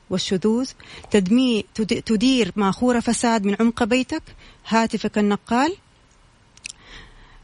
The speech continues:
آه، وتتخذ ذلك الجهاز الغبي مصيدة لكل فتاة مغفلة تحظى بها ولا تعلم بأنها تستغل حافظة نقودك قبل أن تستغل فيها صبا فتنتها.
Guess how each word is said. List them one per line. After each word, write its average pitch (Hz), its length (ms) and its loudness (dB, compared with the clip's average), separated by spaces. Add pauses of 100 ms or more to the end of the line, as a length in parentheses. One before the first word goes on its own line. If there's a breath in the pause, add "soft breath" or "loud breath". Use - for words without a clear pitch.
آه، 202 160 0
وتتخذ 233 460 0
ذلك 240 340 0
الجهاز 226 420 2
الغبي 208 440 0
مصيدة 180 580 -2
لكل 208 340 0
فتاة 208 340 0
مغفلة 254 600 0 (360 soft breath)
تحظى 233 380 0
بها 226 420 0 (260 loud breath)
ولا 240 200 4
تعلم 233 340 0
بأنها 214 360 2
تستغل 202 480 0
حافظة 247 540 0
نقودك 240 500 0 (280)
قبل 214 220 0
أن 202 140 2
تستغل 208 420 0
فيها 202 520 0 (220 loud breath)
صبا 190 340 0
فتنتها. 233 600 0